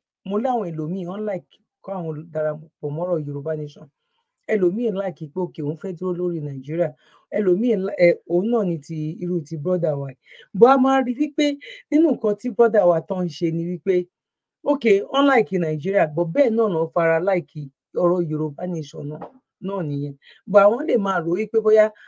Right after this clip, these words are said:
àwọn èèyàn táwọn expect ò tíì darapọ̀ mọ́ wa, torí pé àwọn náà wà nínú ẹgbẹ́ Afẹ́nifẹ́re. Eh, brother wa wà nínú ẹgbẹ́ Afẹ́nifẹ́re. But kí la fẹ́ fi eléyìí pass sí message sí wọn ni wípé kò lè work. Àwọn people yóò lè jẹ́ kó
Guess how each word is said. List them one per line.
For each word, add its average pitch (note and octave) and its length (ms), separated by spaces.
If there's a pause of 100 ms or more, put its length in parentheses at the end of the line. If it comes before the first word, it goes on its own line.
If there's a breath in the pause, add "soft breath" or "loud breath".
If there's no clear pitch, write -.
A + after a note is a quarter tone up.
(200 loud breath)
àwọn F#3+ 320
èèyàn F#3+ 440 (140)
táwọn B3+ 440
expect A3 520
ò D#3 140
tíì B3 220
darapọ̀ D#3+ 600 (280)
mọ́ E3+ 280
wa, F3 140 (460 soft breath)
torí A#3+ 220
pé C#4+ 140
àwọn A3 300
náà A#3 160 (100)
wà G#3+ 160
nínú F3 300
ẹgbẹ́ E3 340
Afẹ́nifẹ́re. E3+ 720 (540)
Eh, F3+ 140
brother A#3+ 320
wa G3+ 160
wà F#3+ 160
nínú E3 240
ẹgbẹ́ D#3 360
Afẹ́nifẹ́re. D3+ 640 (300 soft breath)
But G#3 140
kí D#4 80
la C4 120
fẹ́ C#4 160
fi B3+ 100
eléyìí B3 340
pass G3+ 220 (200)
sí E3 200 (100)
message G3+ 340
sí C#3 200
wọn D#3 200
ni D#3+ 80
wípé F#3 320 (320 soft breath)
kò A3+ 120
lè A3+ 140
work. A#3+ 380 (640 soft breath)
Àwọn C4+ 260
people D4 260
yóò B3+ 160
lè F3 120
jẹ́ F#3 200
kó A3+ 120